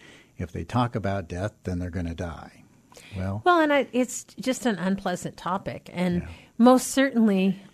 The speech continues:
Speaker 2: I know that there's so many families out there that, <clears throat> you know, it's, it's kind of too late to know what your parents' wishes are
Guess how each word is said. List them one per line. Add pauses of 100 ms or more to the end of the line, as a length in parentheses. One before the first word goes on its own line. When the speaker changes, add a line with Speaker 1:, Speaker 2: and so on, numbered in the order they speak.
Speaker 2:
I
know
that
there's
so
many
families
out
there (500)
that,
<clears throat>
you
know,
it's,
it's
kind
of
too
late
to
know
what
your
parents'
wishes
are